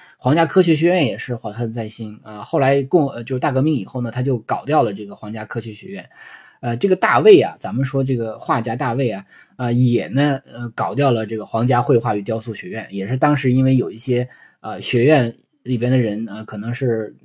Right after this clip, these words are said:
没有满足大卫的一些想法吧，那么大卫也就此机会把他们搞掉了。后来又建了一个新的，呃，学院，也就是后来的，呃，呃，徐悲鸿先生读的那个叫巴黎高等美术学院啊，就是这个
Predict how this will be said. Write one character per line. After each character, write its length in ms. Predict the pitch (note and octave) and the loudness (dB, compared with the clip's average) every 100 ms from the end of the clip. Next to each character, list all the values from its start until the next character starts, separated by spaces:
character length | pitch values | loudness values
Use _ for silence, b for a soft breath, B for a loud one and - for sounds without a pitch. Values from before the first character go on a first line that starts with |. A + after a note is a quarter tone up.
| - | -8
没 160 | A#2+ | 0
有 100 | C3+ | 2
满 240 | B2 B2 F2+ | 4 2 -4
足 340 | G#2 A2 A#2+ | -12 -8 -8
大 160 | A#2 B2+ | -4 -2
卫 120 | A2+ | -2
的 60 | A2+ | -2
一 120 | A#2+ | -4
些 140 | A#2+ | -4
想 320 | C3+ A2+ - C3 | -6 -6 -4 -4
法 160 | - | -4
吧， 160 | - - | -10 -16
那 120 | G#2+ | -12
么 120 | A2 G#2 | -10 -6
大 180 | C3 | -4
卫 120 | A#2 A#2+ | -2 -2
也 200 | - - | -4 -10
就 180 | - D#3+ | 4 4
此 160 | - F#2+ | 4 -8
机 220 | - B2 | -10 -6
会 160 | B2+ G2+ | -4 -4
把 120 | F#2 | -6
他 80 | - | -8
们 140 | B2+ | -6
搞 180 | B2 - | -6 -8
掉 200 | B2 G2 | -8 -8
了。 100 | A#2 | -4
后 140 | D#3 | 0
来 100 | A#2 | 2
又 100 | C3 | 2
建 200 | B2 D3 | 2 0
了 80 | A2 | -2
一 100 | A#2 | -6
个 100 | A#2 | -6
新 300 | A2+ - F3+ | -6 -4 0
的， 220 | D3+ - b b b _ | 0 0 b b b _
呃， 380 | G#2 G2+ C#2+ - | -12 -10 -12 -14
学 200 | - A2 | -6 -2
院， 200 | B2+ G#2+ | -2 -2
也 140 | G#2+ | -6
就 140 | A2 C#3 | -4 0
是 280 | F3 B2 B B B | 2 2 B B B
后 260 | - - C#3+ | -12 2 4
来 260 | G2 F#2 | 4 0
的， 300 | A2 C3 G#2+ - _ _ | -2 0 -2 -8 _ _
呃， 280 | - C2+ A1+ - - _ _ - F2+ | -16 -16 -18 -20 -20 _ _ -20 -16
呃， 260 | A2+ A2 | -14 -12
徐 160 | A#2 B2 | -6 0
悲 140 | C3 | 2
鸿 260 | B2 A2+ B2 | 2 0 0
先 220 | B2 A#2+ | 0 0
生 260 | A#2+ A2 G2+ | 0 -2 -6
读 220 | G2+ F#2 | -12 -6
的 120 | A#2 | -4
那 160 | A#2 A2 | -2 -4
个 100 | G#2 | -10
叫 340 | A2+ G2 E2+ - | -12 -12 -10 -2
巴 120 | B2+ | 0
黎 160 | A2+ A#2 | 0 0
高 180 | C3 B2 | 0 0
等 140 | A#2+ | 0
美 120 | B2 | -4
术 120 | - | -6
学 180 | G#2+ F#2 | -16 -12
院 240 | G2+ C#3+ - | -8 -8 -10
啊， 140 | F#2 | -16
就 100 | G2 | -14
是 80 | A2 | -12
这 200 | A2 D3+ | -6 -6
个 160 | E2 | -6